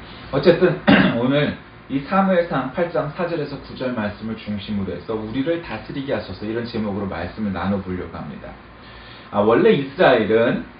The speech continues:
왕조 국가가 아니었습니다. 왕정 국가가 아니었습니다. 아, 보통 나라들이 예전에는 신정일치라고 그래서 제사장과,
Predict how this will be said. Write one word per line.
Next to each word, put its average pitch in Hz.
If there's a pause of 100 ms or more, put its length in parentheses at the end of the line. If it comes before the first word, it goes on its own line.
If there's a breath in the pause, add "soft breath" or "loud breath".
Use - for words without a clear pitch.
왕조 180
국가가 -
아니었습니다. 92
왕정 165
국가가 123
아니었습니다. 92 (500 loud breath)
아, 98
보통 139
나라들이 123
예전에는 120
신정일치라고 135
그래서 - (240)
제사장과, 104